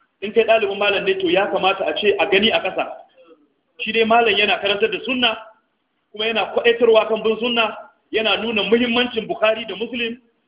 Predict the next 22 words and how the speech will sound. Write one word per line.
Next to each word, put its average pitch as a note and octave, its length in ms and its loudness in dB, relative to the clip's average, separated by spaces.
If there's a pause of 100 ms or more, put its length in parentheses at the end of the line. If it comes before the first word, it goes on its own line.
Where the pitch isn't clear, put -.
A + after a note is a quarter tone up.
(140)
da E3+ 80 -4
muhimmancin A3 500 0
magabata. D3+ 560 -4 (640)
To E3 160 -6
kai A3+ 200 2
ma A3 180 0
ya A3+ 180 2
kamata G#3 360 -4
ka F3 80 -6
ɗauki D#3 200 -6
wannan F3 260 2
hanya F3+ 320 -2
ɗin. D#3+ 220 -8 (1000)
In D4+ 140 2
ko C4 120 6
baka G3 180 -2
ɗauka G3 340 4
ba, D#3+ 280 0
me F3 100 0
za G#3+ 140 4
a - 60 -4
ɗauka? F3 340 -2